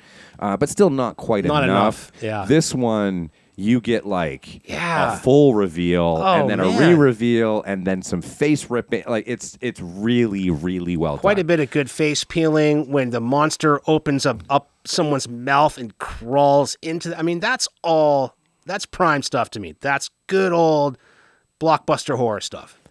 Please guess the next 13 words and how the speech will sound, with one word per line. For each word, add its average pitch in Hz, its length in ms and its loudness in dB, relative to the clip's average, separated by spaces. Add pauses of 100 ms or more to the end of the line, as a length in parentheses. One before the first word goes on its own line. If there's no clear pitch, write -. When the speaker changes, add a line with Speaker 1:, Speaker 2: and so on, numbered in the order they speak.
Speaker 1:
And 135 160 0
then 131 120 2
I 120 80 0
just 131 220 -4
want 143 340 0
a, 107 200 -6
a, 104 160 -2
a 101 40 0
Kyle 151 380 2
Gallner 110 560 2
appreciation, 87 1120 -4 (160)
uh, 85 280 -4
message. 87 720 -2